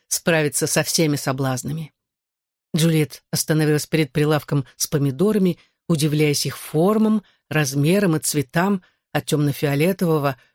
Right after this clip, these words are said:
до кроваво-красного и цитриново-желтого. Рядом был навален латук, от остроконечного и бледно-зеленого до пушистых голов карминового красного цвета, а рядом с ним —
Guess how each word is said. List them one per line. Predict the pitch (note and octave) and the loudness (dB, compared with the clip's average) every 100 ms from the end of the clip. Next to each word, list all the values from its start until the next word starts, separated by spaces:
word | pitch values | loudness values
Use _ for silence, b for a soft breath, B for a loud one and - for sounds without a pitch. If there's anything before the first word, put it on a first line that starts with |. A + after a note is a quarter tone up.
| _ | _
до | D3 D3 | -6 -2
кроваво-красного | D#3+ D3+ D#3 D3+ E3+ F3 F3+ F#3+ F3 E3 b _ - | 0 2 0 0 0 0 0 0 0 0 b _ -4
и | E3 | -4
цитриново-желтого. | - E3 - E3 E3 D#3+ C#3+ D3+ B2 - B2+ C#3 _ _ _ _ _ _ | -2 -4 0 2 2 2 0 -2 -2 -8 -12 -12 _ _ _ _ _ _
Рядом | E3+ B3 B3 A3+ | 0 0 2 2
был | G#3 G#3 | 2 2
навален | E3 E3+ G3+ F#3+ | 2 2 2 2
латук, | E3+ F#3 - - C3 - - _ _ _ | 2 0 -2 -8 -10 -14 -20 _ _ _
от | C#3 D3+ | -8 -4
остроконечного | - D3+ D#3 D3 F3 - D#3 D3 | -2 -2 0 2 2 0 0 2
и | C#3+ | 2
бледно-зеленого | C#3 D3 D3 C3+ C#3+ F#3 F#3 D#3 C#3+ b b _ | 0 0 0 0 2 2 4 2 -2 b b _
до | - | -4
пушистых | F3 - F#3 F3+ | -2 0 0 0
голов | C#3 D#3+ F3+ - - _ | 0 2 2 -2 -10 _
карминового | E3+ D3+ E3+ F3+ F3 E3+ | -2 2 2 4 2 0
красного | - E3 D#3+ D3+ D3 | 0 -2 0 0 0
цвета, | - E3 F3+ - C#3+ | -2 0 0 0 -2
а | D3 | 0
рядом | D3+ C#3+ C#3+ | 0 0 -2
с | - | 0
ним — | G#3+ B3 F3+ | 2 2 0